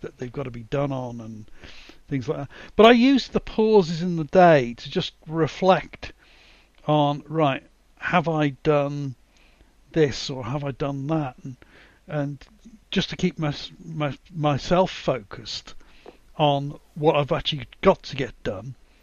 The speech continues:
Um, and there's some things that are, well, it'd be nice if that got, did get done this week, but it, it won't, you know, the, the world's not gonna end if I don't,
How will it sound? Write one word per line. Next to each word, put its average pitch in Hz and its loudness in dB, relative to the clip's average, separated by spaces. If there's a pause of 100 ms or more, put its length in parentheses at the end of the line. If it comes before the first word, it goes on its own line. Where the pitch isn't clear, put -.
(240)
Um, 131 -8 (280)
and 143 -6 (200)
there's 139 -4
some - -6
things 135 -8
that 135 -6
are, 135 -6 (240)
well, 135 -4
it'd 135 -12
be 160 -6
nice 143 -4
if 143 -10
that 127 -4
got, - 2
did 165 4
get - -6
done 127 -10 (380)
this 135 -8
week, 131 -10
but 139 -6
it, 139 -10
it 147 -12
won't, 139 -8 (400)
you 143 -8
know, 120 -8
the, 131 -10 (480)
the 147 -14
world's 139 -6
not - -14
gonna 139 -8
end 127 -8 (480)
if - -10
I 151 -2
don't, 139 -2